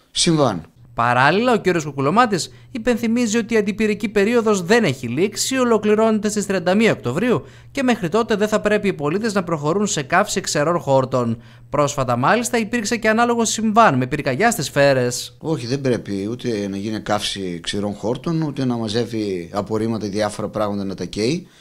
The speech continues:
Speaker 1: Η αντιπυρική περίοδος και τελειώνει τριάντα μία Οκτωβρίου.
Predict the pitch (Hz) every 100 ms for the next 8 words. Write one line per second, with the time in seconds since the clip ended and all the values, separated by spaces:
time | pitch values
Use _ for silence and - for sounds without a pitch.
0 | - - - _ 123 113 104 117 113 165
1 | 151 120 - - _ _ _ _ _ -
2 | 110 185 202 143 143 131 127 131 220 202
3 | 143 139 226 240 226 208 214 196 117 87